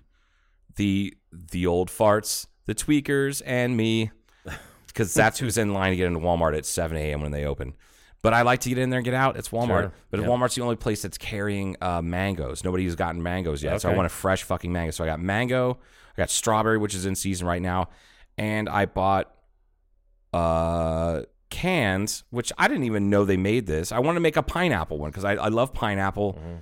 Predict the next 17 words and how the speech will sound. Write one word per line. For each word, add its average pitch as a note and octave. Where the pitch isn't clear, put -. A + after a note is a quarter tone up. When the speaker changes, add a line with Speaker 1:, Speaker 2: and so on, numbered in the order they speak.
Speaker 1:
Pineapple B2+
has G2+
a G#2
very A2
strong A2
flavor, G#2
so G2+
you G2+
don't D2+
need G2+
very F#2
much F2
of E2
that E2+
juice F2
in F2
there. F2